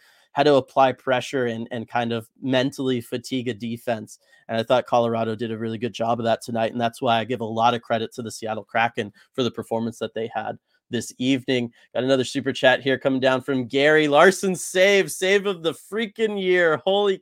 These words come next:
cow. It was, that was, oh, it was so fantastic, Gary. I was just,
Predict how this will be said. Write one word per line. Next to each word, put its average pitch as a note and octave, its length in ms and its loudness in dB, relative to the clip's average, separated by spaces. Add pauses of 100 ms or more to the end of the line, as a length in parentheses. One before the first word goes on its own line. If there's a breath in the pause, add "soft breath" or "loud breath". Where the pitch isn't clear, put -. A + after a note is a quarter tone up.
(120)
cow. F3 360 2 (380 soft breath)
It G3 120 -4
was, A3+ 580 6 (280 soft breath)
that G3+ 220 8
was, G#3+ 440 4
oh, E3 360 4
it E3 60 -2
was D3+ 200 -6
so D3 140 -4
fantastic, A#2+ 640 -10
Gary. A#2+ 320 -6
I C3 140 -2
was C3 200 -8
just, - 380 -12